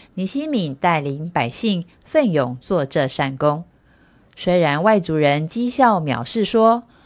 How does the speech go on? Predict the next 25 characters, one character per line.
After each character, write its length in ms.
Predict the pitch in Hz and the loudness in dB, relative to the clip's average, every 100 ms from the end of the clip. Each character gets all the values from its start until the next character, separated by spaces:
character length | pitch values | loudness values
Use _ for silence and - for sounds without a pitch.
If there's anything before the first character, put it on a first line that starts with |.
| _ | _
：“你 80 | - | -4
们 180 | 151 160 | -2 0
在 140 | 285 | 2
做 180 | 285 349 | 2 2
什 140 | 294 139 | 0 -2
么 100 | 117 | 0
啊？ 420 | 123 147 127 117 _ _ - | 0 0 0 -6 _ _ -12
想 220 | - 143 | -6 0
要 120 | 208 | 0
背 220 | 220 262 | 4 2
叛 240 | 240 254 226 | 4 0 0
君 220 | 262 269 | -2 0
王 180 | 185 160 | 2 2
吗？” 380 | 202 220 240 - _ _ _ _ _ | 0 0 -2 -6 _ _ _ _ _
然 160 | 143 143 | -6 -4
而 220 | 151 156 | -2 -4
尼 160 | 160 170 | -4 -6
西 240 | - 269 | -6 -6
米 320 | 277 190 143 | -4 -4 -4
勇 220 | 180 147 185 | -2 -2 0
敢 240 | 156 131 | -2 -2
地 180 | 127 117 | -6 -8
回 220 | - 131 | -6 -4
应 220 | 170 202 | -2 -2
说 400 | 175 196 196 214 | 0 2 2 0